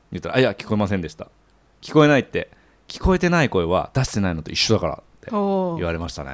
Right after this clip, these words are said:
Speaker 2: あー。
Speaker 1: でもそれって確かに合ってるなと思って。
Speaker 2: うん。
Speaker 1: そりゃそうだよね。
Speaker 2: うん。
Speaker 1: 意味ないもんな。ちっちゃい声で喋ってたってさ、子供が遊んでんじゃねえんだからさ、
Speaker 2: うん。
Speaker 1: っ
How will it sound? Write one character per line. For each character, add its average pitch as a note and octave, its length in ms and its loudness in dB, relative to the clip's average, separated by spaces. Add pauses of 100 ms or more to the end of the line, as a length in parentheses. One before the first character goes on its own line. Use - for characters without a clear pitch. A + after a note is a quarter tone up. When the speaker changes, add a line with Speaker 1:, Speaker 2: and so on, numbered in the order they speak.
(220)
Speaker 2:
あ C#3 480 -8
ー。 - 20 -2
Speaker 1:
で D#3 60 6
も C3 80 8
そ C3+ 140 4
れ G3 80 8
っ - 20 2
て F3+ 440 0 (100)
確 G3+ 260 -4
か B2+ 100 -4
に E2 100 -4
合 G#2 100 -4
っ - 40 -6
て - 160 -4
る F#2 80 -4
な C#2 140 -12
と - 80 -18
思 - 100 -18
っ - 120 -20
て。 - 80 -14
Speaker 2:
う - 80 -8
ん。 F3 180 -10 (300)
Speaker 1:
そ - 80 0
り B3+ 60 2
ゃ - 20 2
そ B3 160 4
う C#3 40 6
だ G2+ 60 2
よ C2+ 80 -6
ね。 F2 160 -4
Speaker 2:
う F2 60 -4
ん。 G2 160 -4
Speaker 1:
意 G3+ 100 2
味 C3 80 2
な G#2+ 120 2
い D#2+ 40 -2
も D#2+ 80 -10
ん - 20 -10
な。 F#2+ 120 -12 (320)
ち - 140 -8
っ - 20 -
ち - 80 2
ゃ - 20 6
い E3 80 4
声 G2 140 2
で E2 40 -6
喋 F2+ 200 -4
っ - 20 -4
て - 100 -14
た - 120 -20
っ - 20 -20
て - 120 -20
さ、 D2 280 -6 (160)
子 A2 140 -2
供 C3 160 2
が C3 140 4
遊 C3+ 60 -4
ん C3 60 -2
で C3 100 4
ん A2 40 0
じ E2+ 80 -4
ゃ - 20 -4
ね E2 60 -6
え E2+ 40 -4
ん E2 60 -6
だ D2 60 -10
か - 80 -14
ら - 80 -14
さ、 - 200 -12
Speaker 2:
う G3 80 -6
ん。 F#3+ 120 -2
Speaker 1:
っ - 20 -10